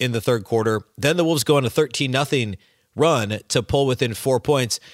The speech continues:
The Mavs turned right around on a nine oh run of their own, and at that point, it was basically over. Minnesota kept it close midway through the fourth quarter.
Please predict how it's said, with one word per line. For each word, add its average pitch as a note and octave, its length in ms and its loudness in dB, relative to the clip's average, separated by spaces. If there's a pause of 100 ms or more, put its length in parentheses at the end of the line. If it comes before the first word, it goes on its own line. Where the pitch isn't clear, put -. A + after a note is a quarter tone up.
(120)
The - 80 -14
Mavs A#2+ 260 0
turned B2 180 0
right B2+ 140 4
around B2+ 280 2
on A#2+ 160 0
a A2 60 0
nine A#2+ 220 0
oh B2 80 2
run A#2 200 0
of G#2+ 60 -4
their G#2+ 140 -2
own, C3+ 220 2
and A#2 80 0
at A2+ 120 -4
that D3 200 -4
point, C3 240 -2
it G#2 60 -12
was G#2 180 -6 (600)
basically B2 580 0
over. F#2+ 220 -4
Minnesota B2+ 460 2 (220)
kept - 240 -2
it - 220 -2 (180)
close D3 460 0
midway C#3+ 260 2
through C#3 140 -2
the C#3 80 2
fourth B2+ 280 -4
quarter. B2 340 2